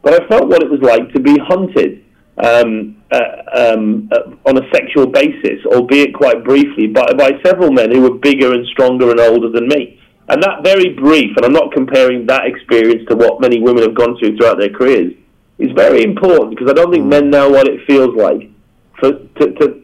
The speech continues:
Speaker 1: for someone to feign interest in them, and then you discover halfway through, "Oh, they're just trying to, trying to have sex with me." And I, I think that's a, a, that's a very important insight. And I, and I did, I do feel that A, that is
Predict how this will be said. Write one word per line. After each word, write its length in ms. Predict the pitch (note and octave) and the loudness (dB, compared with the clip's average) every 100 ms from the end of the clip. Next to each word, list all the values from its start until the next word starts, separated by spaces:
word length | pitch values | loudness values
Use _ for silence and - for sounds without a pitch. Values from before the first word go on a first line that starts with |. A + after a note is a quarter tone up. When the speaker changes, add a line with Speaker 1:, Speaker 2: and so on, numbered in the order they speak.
| - | -4
Speaker 1:
for 100 | D3+ E3+ | -2 0
someone 240 | E3 D3+ | 0 0
to 160 | C#3+ - | -2 -2
feign 260 | D#3 D3+ C#3 | 0 0 0
interest 420 | D3+ C#3+ C#3 - | -2 -2 -2 0
in 160 | A2 | 0
them, 140 | G#2 G#2+ | 0 0
and 120 | A#2+ | 0
then 120 | B2+ | 0
you 100 | C3 | 0
discover 440 | B2 B2 D3+ C3+ C3 | -2 -2 0 2 2
halfway 460 | C3 B2+ B2 A2 - | 0 0 0 0 0
through, 240 | C3 A#2+ | 0 2
"Oh, 420 | C3 D3 D3+ D3+ C3 | 2 2 4 4 2
they're 180 | B2+ A#2+ | 0 0
just 280 | D3 - | -2 -2
trying 340 | - C3 B2 A#2+ | -2 0 0 0
to, 240 | A#2+ - _ _ _ - | -4 -4 _ _ _ -4
trying 220 | B2+ B2 | -2 0
to 60 | B2 | 0
have 140 | G#2+ - | -2 0
sex 240 | A#2 G#2 - | 0 0 -4
with 120 | G2+ | -6
me." 260 | F#2+ E2 - _ - - | -6 -6 -12 _ -8 -4
And 120 | D3 | -2
I, 40 | D#3 | -2
I 120 | D3 - | -4 -2
think 200 | G3+ - | -4 -2
that's 200 | E3+ - | -2 -2
a, 60 | C#3 - | -4 -2
a, 120 | C#3+ - | -2 0
that's 220 | - D#3 | -2 -2
a 60 | B2+ | -4
very 400 | C3 D#3 D#3 C#3+ | -2 0 2 2
important 400 | C#3+ C#3+ B2 B2 A#2+ | 2 0 0 0 -2
insight. 360 | A#2 G2 G2 | 0 0 2
And 100 | B2+ | 2
I, 40 | C3 C#3 | 0 0
and 120 | C#3 | 0
I 80 | C#3 | -2
did, 400 | D3+ F3+ D3+ - _ _ _ _ - | 0 -2 -2 -12 _ _ _ _ -4
I 100 | C3 | -2
do 400 | - G3+ G#3 - | 0 0 -2 0
feel 560 | D#3+ D3+ C#3+ C3+ B2 - B2+ | 2 4 4 2 0 -4 0
that 300 | C3 A#2 - | 0 0 0
A, 280 | C#3+ D3+ D#3 | 2 4 2
that 280 | C#3 G2 - | 2 -2 -4
is 120 | - | -4